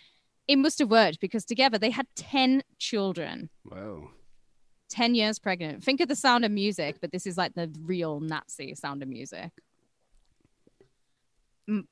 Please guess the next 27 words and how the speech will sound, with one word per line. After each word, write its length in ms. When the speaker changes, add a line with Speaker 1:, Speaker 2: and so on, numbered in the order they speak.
Speaker 1:
Martin 440
Bormann 260
was 140
extremely 720
stern 380
with 120
his 180
children, 340
and 60
in 120
particular 500
his 300
eldest 480
son 240
and 200
his 220
namesake, 680
Martin 520
Adolf. 520
In 100
later 320
life, 320
Martin 320
would 140
say 240
there 100
was 240